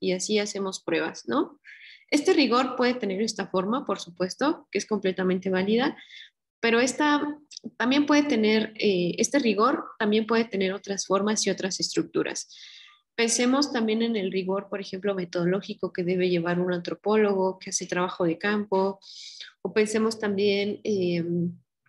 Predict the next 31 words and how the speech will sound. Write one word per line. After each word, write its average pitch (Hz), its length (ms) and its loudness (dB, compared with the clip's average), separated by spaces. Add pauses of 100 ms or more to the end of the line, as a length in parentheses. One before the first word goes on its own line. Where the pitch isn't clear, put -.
(540)
en 214 120 4
el 190 120 2
rigor 208 260 0
metodológico 202 760 -2
que 185 140 -6
debe 190 260 0
llevar, 175 400 0
por 175 100 -4
ejemplo, 185 720 -2 (340)
un 220 180 2
especialista 214 880 0
en 208 220 -2
humanidades 190 640 0
digitales, 214 600 -2
por 175 180 -4
ejemplo, 185 560 -2 (640)
que 214 160 2
sí 247 180 2
hace 269 240 2
humanidades, 185 640 2
pero 180 240 -4
ya 185 220 2
hace 208 240 0
uso 196 260 -4
de 185 140 0
otro, 180 420 -6
eh, 170 380 0
tipo 190 320 -4
de 180 80 0
información 180 520 -2
empírica 190 640 -2